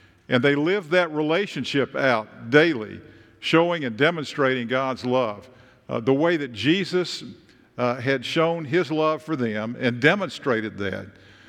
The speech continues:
Jesus, one of the last commands he gives, we'll hear it this morning, he says this, that we truly share our faith, we truly share our love for him by showing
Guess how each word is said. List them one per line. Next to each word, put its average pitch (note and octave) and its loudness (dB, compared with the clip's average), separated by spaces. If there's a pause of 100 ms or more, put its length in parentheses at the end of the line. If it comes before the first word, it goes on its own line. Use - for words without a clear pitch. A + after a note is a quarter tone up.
(260)
Jesus, D#3+ 2
one C#3+ -4
of D#3+ -2
the D#3 -2
last E3 -2
commands F3 -2
he F3+ -6
gives, D#3 0
we'll A#2+ -4
hear E3 0
it F3 -8
this - -8
morning, D3+ -4 (460)
he B2+ -4
says D3+ 0
this, E3+ 0 (1300)
that C#3 0
we D#3+ 2
truly G3 0
share D#3 0
our C3 -2
faith, C#3 0
we A#2+ 0
truly G3 -2
share D#3+ 2
our C3+ -2
love D#3 -2
for B2+ -2
him A2+ -2 (500)
by B2+ 6
showing D#3+ -2